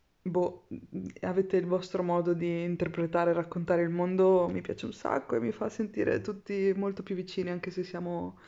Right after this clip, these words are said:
in questa condizione di lontananza forzata.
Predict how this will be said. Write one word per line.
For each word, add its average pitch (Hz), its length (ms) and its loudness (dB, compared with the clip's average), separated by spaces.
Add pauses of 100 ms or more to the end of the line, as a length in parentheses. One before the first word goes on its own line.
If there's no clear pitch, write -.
(340)
in - 60 -20
questa 180 260 -2
condizione 180 500 -2
di 175 80 0
lontananza 175 540 -4
forzata. - 600 -6